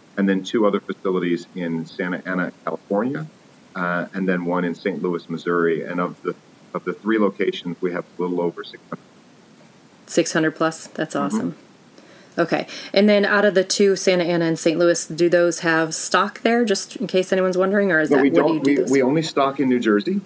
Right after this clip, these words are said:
Speaker 2: Okay.
Speaker 1: Um, and we do basically contract decoration with embroidery, um, in those two other locations.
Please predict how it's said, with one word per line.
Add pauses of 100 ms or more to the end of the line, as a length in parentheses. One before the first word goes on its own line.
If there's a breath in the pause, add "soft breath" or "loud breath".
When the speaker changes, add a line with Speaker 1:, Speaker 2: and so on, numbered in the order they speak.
(120)
Speaker 2:
Okay.
Speaker 1:
Um,
and
we
do
basically
contract
decoration
with
embroidery, (220)
um, (500)
in
those (160)
two
other
locations.